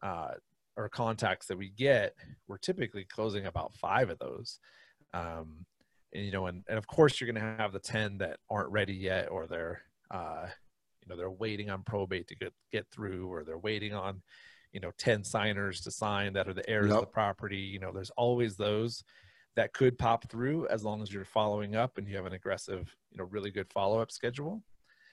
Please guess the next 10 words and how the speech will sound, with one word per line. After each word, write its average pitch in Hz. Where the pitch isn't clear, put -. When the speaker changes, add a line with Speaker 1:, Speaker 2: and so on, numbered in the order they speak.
Speaker 1:
But, 110
uh, 104
but 117
the, 127
the 107
K 139
P 127
Is 113
look 107
better, 113